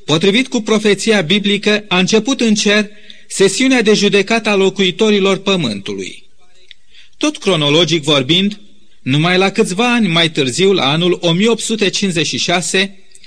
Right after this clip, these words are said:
lumea avea să cunoască una din marile rătăciri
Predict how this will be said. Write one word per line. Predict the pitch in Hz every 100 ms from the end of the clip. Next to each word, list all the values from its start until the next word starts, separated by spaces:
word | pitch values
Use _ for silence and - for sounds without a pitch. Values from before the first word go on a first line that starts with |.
| - - - -
lumea | 165 254 269 233
avea | 202 226
să | 226
cunoască | 214 202 214 226 -
una | 202 214 220 190
din | 196 180
marile | 175 220 240 233 220
rătăciri | 202 202 208 - - 82 -